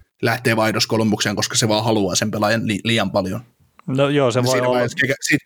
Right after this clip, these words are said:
Speaker 1: sit Kekäläinen voi, että jaha, nyt on lohi väsytetty, että otetaan ylös.
Speaker 2: <laughs>
Speaker 1: Ei ihan oikeasti, se olisi niin, se olisi niin Montrealia.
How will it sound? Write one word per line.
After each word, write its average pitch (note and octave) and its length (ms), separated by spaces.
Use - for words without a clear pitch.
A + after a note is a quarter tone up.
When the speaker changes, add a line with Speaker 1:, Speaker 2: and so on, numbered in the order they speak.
Speaker 1:
sit D#3 200
Kekäläinen A#2+ 440
voi, A#2 120
että A2 120
jaha, C#3+ 140
nyt C#3 220
on B2 100
lohi B2+ 200
väsytetty, G#2 440
että G2+ 120
otetaan G#2+ 300
ylös. G#2 240
Speaker 2:
<laughs> - 580
Speaker 1:
Ei B3+ 100
ihan C4+ 160
oikeasti, F3 320
se F#3 60
olisi F3+ 140
niin, A3+ 200
se A3+ 100
olisi G3+ 140
niin C4 140
Montrealia. A2+ 480